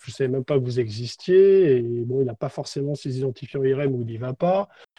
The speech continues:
Et du coup, il a l'impression que, bah, il y a, il y a pas d'élus dans la société. Si, il y a des élus. Euh, pour nous, on peut pas vous contacter directement puisque c'est dans les accords, c'est interdit.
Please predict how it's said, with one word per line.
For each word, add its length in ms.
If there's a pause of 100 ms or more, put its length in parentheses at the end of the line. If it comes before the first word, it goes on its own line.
(160)
Et 60
du 160
coup, 240
il 60
a 80
l'impression 520
que, 200
bah, 160
il 60
y 20
a, 120
il 60
y 20
a 60
pas 160
d'élus 260
dans 120
la 100
société. 480
Si, 240
il 140
y 60
a 40
des 240
élus. 300 (480)
Euh, 100
pour 180
nous, 100
on 60
peut 120
pas 100
vous 120
contacter 420
directement 560
puisque 180
c'est 160
dans 140
les 180
accords, 300
c'est 120
interdit. 460